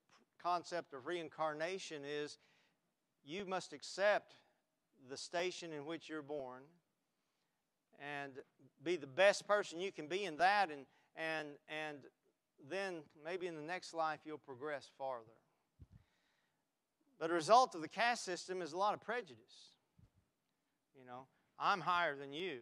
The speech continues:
<laughs> you know. And most of the people that we work with are in the, the low caste, the untouchable caste, and, uh, and yet there's, there's squabbling among them because there's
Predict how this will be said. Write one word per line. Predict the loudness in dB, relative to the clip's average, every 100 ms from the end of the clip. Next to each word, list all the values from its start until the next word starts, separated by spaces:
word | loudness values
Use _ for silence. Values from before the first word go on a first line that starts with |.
| -10
<laughs> | -20 -20 _ _ _ _ _ _ _
you | -20
know. | _ _ _ _ _ -12 -12 _ -10
And | -8 -6 -10 _ _ _ _ _
most | -8 -6 -8
of | -4
the |
people | -4 -2 -4
that | -2
we | -2
work | -2 -4 -4
with | -4 -4
are | -6 -8
in | -8 -8
the, | -10 -10
the | -10
low | -4 -2 -2 -4
caste, | -10 -10 -10 -16 -20 _ _ _ _ _
the | -12
untouchable | -10 -10 -2 -2 -2 -14 -12 -14 -14 _ _ _ _ _ -10
caste, | -8 -8 -10 -16 -20 -20 _ _ _ _ _ -14
and, | -10 -8 -8 -4
uh, | -4 -4 _ _ _
and | -8
yet | -4 -4
there's, | -6 -10 -14 _ _
there's | -12
squabbling | -8 2 4 4 -2
among | -4 -6 -6
them | -8 -8 -12 -18 _ _ _ -20 _ -20
because | -10 -8 -8
there's | -8 -10 -10